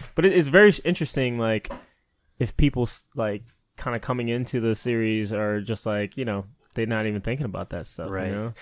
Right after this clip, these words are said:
Speaker 2: Yeah, like, they might be using up all their ammo.
Speaker 1: Ammo,
Speaker 2: When they
Speaker 1: right.
Speaker 2: should be, like, maybe using
Speaker 1: Conserving,
Speaker 2: knives.
Speaker 1: yeah.
Speaker 2: Or just, like, don't even shoot the zombie. Like, just
Speaker 1: I
Speaker 2: go
Speaker 1: just run,
Speaker 2: around.
Speaker 1: yeah.
Speaker 2: Yeah, go around his
Speaker 1: <laughs>
Speaker 2: ass. Like, you don't have to fight him.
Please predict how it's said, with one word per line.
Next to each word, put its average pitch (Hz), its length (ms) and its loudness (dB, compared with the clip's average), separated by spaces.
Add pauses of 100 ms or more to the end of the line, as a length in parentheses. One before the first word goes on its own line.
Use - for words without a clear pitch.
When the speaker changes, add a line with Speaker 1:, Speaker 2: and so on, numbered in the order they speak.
(120)
Speaker 2:
Yeah, 170 240 2
like, 123 160 0
they 127 120 0
might 135 220 0
be 139 100 -2
using 127 280 0
up 113 120 -2
all 104 100 0
their 104 140 0
ammo. 131 240 0
Speaker 1:
Ammo, 127 400 4
Speaker 2:
When 120 180 0
they 123 60 4
Speaker 1:
right. 120 80 4
Speaker 2:
should 113 180 0
be, 120 100 0
like, 107 320 -4
maybe 113 220 -2
using 113 200 0
Speaker 1:
Conserving, 113 220 4
Speaker 2:
knives. 113 140 0
Speaker 1:
yeah. 117 160 4
Speaker 2:
Or 180 80 6
just, 160 180 0 (180)
like, 131 260 0
don't 170 180 4
even 196 160 4
shoot 175 160 -2
the 165 80 -4
zombie. 165 460 -2 (280)
Like, 127 140 0
just 127 180 -2
Speaker 1:
I 143 120 6
Speaker 2:
go 160 100 8
Speaker 1:
just 190 100 6
run, 160 200 12
Speaker 2:
around. 160 180 4
Speaker 1:
yeah. 139 180 10
Speaker 2:
Yeah, - 120 8
go 170 220 6
around 208 280 4
his 165 140 2
Speaker 1:
<laughs> 127 140 4
Speaker 2:
ass. 104 220 -2
Like, 117 160 0
you 147 60 0
don't 170 80 4
have 175 120 0
to 165 80 -8
fight 175 220 0
him. 107 140 -2